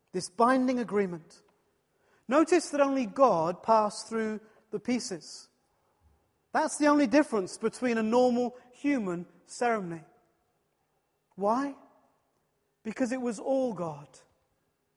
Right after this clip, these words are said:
Abraham had nothing to offer this covenant.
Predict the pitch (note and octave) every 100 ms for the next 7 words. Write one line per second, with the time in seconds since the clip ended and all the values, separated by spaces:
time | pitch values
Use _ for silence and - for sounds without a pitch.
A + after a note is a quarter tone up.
0 | _ _ - C#4 D#4 C4 A3+ A3 A3+ A3+
1 | B3 C4+ C4 B3 G#3 G#3 G#3+ A3 A3 -
2 | E3 C#3+ _ _ _ G3+ E3+ - G3 D#3
3 | E3 E3 - -